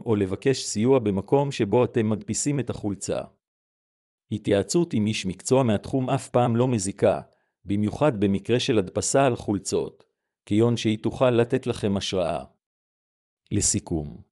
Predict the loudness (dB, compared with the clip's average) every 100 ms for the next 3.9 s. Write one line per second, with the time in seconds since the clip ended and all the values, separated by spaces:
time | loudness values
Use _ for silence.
0 | _ _ _ _ _ _ _ _ -8 -8
1 | -4 -2 4 4 4 0 -4 0 0 2
2 | 0 -2 -2 0 2 0 0 0 0 -2
3 | 0 0 2 2 0 -2 -8 -10 -12